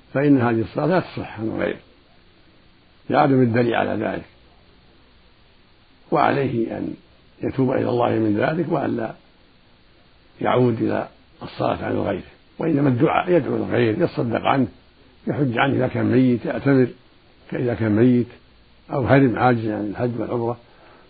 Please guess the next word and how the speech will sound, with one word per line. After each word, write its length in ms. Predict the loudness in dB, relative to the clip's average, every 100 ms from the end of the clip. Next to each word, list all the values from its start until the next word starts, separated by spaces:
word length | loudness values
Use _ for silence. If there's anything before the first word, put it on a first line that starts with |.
| _ _ _ _ _ _ _ -20 _ _ _ _ _ _ _ _ _ _ _ _ _ _ _ _ _ _ -2
نعم. 240 | 0 0